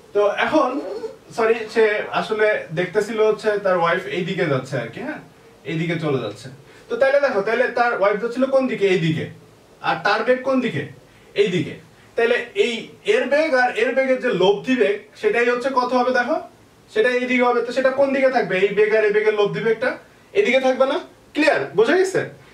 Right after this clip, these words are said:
তাহলে সেই বেগের মানটা কত হবে দেখো? root over ভিএ স্কয়ার প্লাস ভিবি স্কয়ার। এবং কোন দিকে যাবে সেটা যদি আমরা বের করতে চাই, তাহলে তখন থেটাটা বের করতে পারবো। কিভাবে দেখো?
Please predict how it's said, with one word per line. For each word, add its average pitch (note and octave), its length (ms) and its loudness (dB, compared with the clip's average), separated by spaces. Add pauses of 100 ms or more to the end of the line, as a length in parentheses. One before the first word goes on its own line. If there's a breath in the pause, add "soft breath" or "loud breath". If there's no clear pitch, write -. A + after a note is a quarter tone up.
তাহলে A3+ 200 2
সেই C4+ 220 2
বেগের C4+ 280 2
মানটা C4+ 380 0
কত C4+ 160 0
হবে C4+ 160 -2
দেখো? C4 240 -2 (360)
root G#3 180 -4
over A#3+ 260 2 (1600)
ভিএ A3+ 320 2
স্কয়ার A#3+ 460 -2
প্লাস F#3+ 320 0 (1040)
ভিবি G#3 280 2
স্কয়ার। - 280 -4 (300 loud breath)
এবং B3+ 280 2
কোন C#4+ 200 4
দিকে D4 220 2
যাবে C4+ 260 2
সেটা C#4 200 0
যদি C4+ 160 -2
আমরা C4 200 2
বের B3 160 0
করতে C4 260 -6
চাই, C#4 160 2
তাহলে C4+ 160 0
তখন C4 200 2
থেটাটা B3+ 300 0
বের A#3 140 2
করতে A#3+ 200 -4
পারবো। A3 160 2
কিভাবে A3+ 320 2
দেখো? A#3 280 0